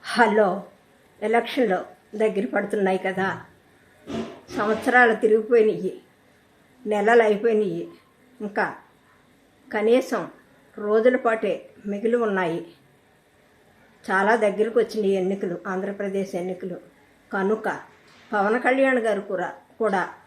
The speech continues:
ప్రతి నియోజకవర్గం కూడా తిరుగుతున్నారు. కాబట్టి ఎవరైనా సరే పవన్ కళ్యాణ్ గారు మీ ఊరు వస్తే ముందుగానే వస్తారని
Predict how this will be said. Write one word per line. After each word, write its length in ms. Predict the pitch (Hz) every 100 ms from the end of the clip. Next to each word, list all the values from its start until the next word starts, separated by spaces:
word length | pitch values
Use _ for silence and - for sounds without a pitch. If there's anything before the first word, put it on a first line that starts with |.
| _ _ -
ప్రతి 400 | 208 202 262 269 226 - - _ - - -
నియోజకవర్గం 920 | 226 247 262 269 254 233 233 226 233 226
కూడా 180 | 214 196 - - - _ _ _
తిరుగుతున్నారు. 640 | - 233 226 262 214 185 - - _ _ _ _ _ _ _ _ _ - _ _ _ _ _ - _ - - -
కాబట్టి 480 | 226 226 226 - 190 196 196 - _ _ _ _ _ _ _ _ -
ఎవరైనా 440 | 196 202 247 269
సరే 280 | 269 196 196 185
పవన్ 220 | 202 202 220
కళ్యాణ్ 280 | 233 233 233 226
గారు 400 | 196 190 185 - - 240
మీ 120 | 226 208
ఊరు 120 | 220 247
వస్తే 360 | - - 214 180 - _ _ _ _ _
ముందుగానే 580 | 214 233 247 277 262 214 - - - _ _ _ _ _ _ _ 185
వస్తారని 420 | - - 247